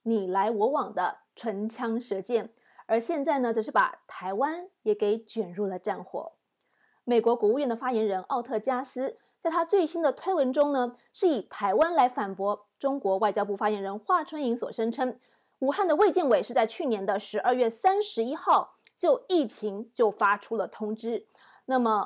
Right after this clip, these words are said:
奥特加斯指出，去年的十二月三十一号其实是台湾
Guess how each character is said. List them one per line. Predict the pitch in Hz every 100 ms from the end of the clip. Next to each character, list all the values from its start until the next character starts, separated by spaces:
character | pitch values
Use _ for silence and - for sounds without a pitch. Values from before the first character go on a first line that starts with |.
| -
奥 | 269
特 | 254 233
加 | 254 247
斯 | 240
指 | 226 196
出， | - 240 - _ _
去 | - 392
年 | 277 214
的 | 226
十 | 220 208
二 | 208
月 | 220
三 | 214 233
十 | 220
一 | 214
号 | 254 233 196 _ _ _
其 | -
实 | 277 294
是 | 311
台 | - - 196
湾 | 208 311 339